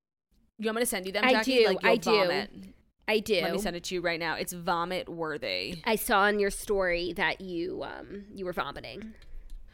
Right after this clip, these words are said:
Speaker 1: Like, let me just send you one and you'll know, like, why I don't wanna go anymore.
Speaker 2: But your outfits are really strong, Claude. Like, we
Speaker 1: It's
Speaker 2: really
Speaker 1: not about
Speaker 2: pulled it
Speaker 1: the
Speaker 2: out.
Speaker 1: outfits. It's,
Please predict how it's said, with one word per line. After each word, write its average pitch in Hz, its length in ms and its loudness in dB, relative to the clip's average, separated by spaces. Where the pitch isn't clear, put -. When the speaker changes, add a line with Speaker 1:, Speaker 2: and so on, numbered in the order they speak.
Speaker 1:
Like, 208 120 -2
let 247 80 2
me 269 60 2
just 277 160 0
send 247 160 2
you 208 100 -2
one 185 340 0
and 214 120 -2
you'll 180 140 -2
know, 170 200 0
like, 180 160 0
why 170 380 0
I 170 80 0
don't 160 160 -4
wanna 151 180 -6
go 151 200 -4
anymore. 120 480 -10
Speaker 2:
But 311 180 0
your 330 240 0
outfits 349 340 2
are 381 120 2
really 254 280 4
strong, 175 400 0
Claude. - 380 -6
Like, 185 340 -2
we 214 200 -4
Speaker 1:
It's 226 140 6
Speaker 2:
really 294 160 10
Speaker 1:
not 349 40 8
about 254 300 6
Speaker 2:
pulled - 40 0
it - 40 2
Speaker 1:
the 240 60 -2
Speaker 2:
out. - 60 0
Speaker 1:
outfits. 208 320 2
It's, 202 140 -6